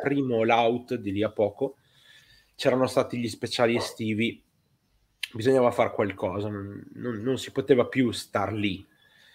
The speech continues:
bisognava imprimere subito. E allora ho preso, ho scritto tre appunti,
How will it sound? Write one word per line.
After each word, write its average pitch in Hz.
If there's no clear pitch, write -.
bisognava 127
imprimere 143
subito. 113
E 151
allora -
ho 151
preso, 131
ho 147
scritto 147
tre 160
appunti, 131